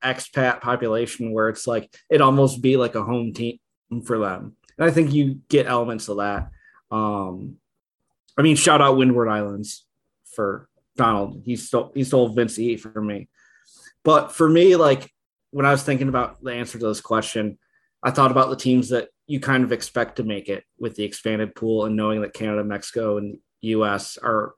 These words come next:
gonna be in. Like, you assume Costa Rica is gonna be in. I think Panama, you can probably assume is gonna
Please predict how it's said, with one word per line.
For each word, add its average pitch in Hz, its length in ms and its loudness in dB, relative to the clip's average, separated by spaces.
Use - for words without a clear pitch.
gonna 107 180 -2
be 101 220 -6
in. 95 280 -12
Like, 107 200 0
you 123 100 2
assume 127 280 2
Costa 117 280 -2
Rica 107 140 -2
is 101 100 -8
gonna 104 160 -4
be 98 140 -2
in. 95 260 -10
I 123 60 2
think 127 220 4
Panama, 123 600 0
you 135 120 -12
can 127 120 -6
probably 120 340 0
assume 123 360 0
is 117 120 -4
gonna 123 280 -4